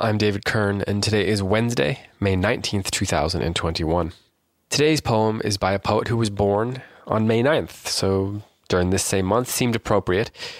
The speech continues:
to hear from her. Her name is Joy Harjo. She is an American poet. Uh, she's also a musician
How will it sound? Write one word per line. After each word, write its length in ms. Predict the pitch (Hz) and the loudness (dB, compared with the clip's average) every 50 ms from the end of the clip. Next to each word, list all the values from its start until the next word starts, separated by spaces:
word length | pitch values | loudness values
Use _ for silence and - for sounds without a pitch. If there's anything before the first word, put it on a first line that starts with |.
| - - - | -20 -12 -6
to 140 | - - 98 | -4 -2 0
hear 160 | 90 104 98 | 2 0 0
from 160 | - 104 101 | 0 -2 -2
her. 160 | 110 110 107 101 | -2 -2 0 0
Her 100 | 123 143 | 0 0
name 180 | 170 175 170 | 0 0 0
is 120 | 160 123 113 | 0 -2 -2
Joy 240 | 113 - 113 110 | 0 2 2 2
Harjo. 480 | 101 92 101 98 95 87 85 78 87 95 | 2 2 0 0 0 0 -2 -2 -2 0
She 180 | - - 107 101 | 0 0 2 0
is 100 | 95 95 | 0 0
an 60 | 92 | 0
American 640 | 90 90 90 95 98 101 110 - - 139 143 147 143 - - - - - - _ _ | -2 0 0 0 2 0 0 0 -2 -2 -2 -2 -6 -8 -14 -20 -20 -20 -20 _ _
poet. 500 | - - 95 90 87 90 - - - - _ _ - - | -2 0 0 2 2 0 -2 -4 -8 -10 _ _ -6 -4
Uh, 80 | 92 | -2
she's 180 | 90 - 95 92 | 0 0 0 0
also 240 | 87 85 - - 92 | 0 0 0 -2 -2
a 40 | |
musician 680 | 90 90 90 104 127 135 - - - 127 127 123 123 117 | 0 0 0 2 2 2 2 2 0 0 0 -2 -4 -6